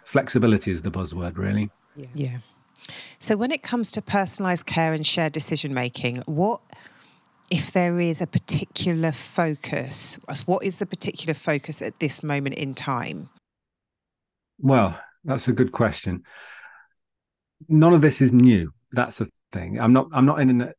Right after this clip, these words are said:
Speaker 1: an exciting, innovative, sexy space. I'm in, <laughs> I'm in a really boring, um, but important, uh, topic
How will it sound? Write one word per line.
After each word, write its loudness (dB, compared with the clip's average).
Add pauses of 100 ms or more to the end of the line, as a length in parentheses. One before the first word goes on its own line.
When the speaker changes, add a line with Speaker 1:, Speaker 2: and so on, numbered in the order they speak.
Speaker 1:
an -4
exciting, -2
innovative, -4
sexy -6
space. -4
I'm 2
in, 4
<laughs> 0
I'm 4
in 4
a 2
really 2
boring, 0 (400)
um, -2
but -4
important, -4 (240)
uh, -6 (240)
topic -2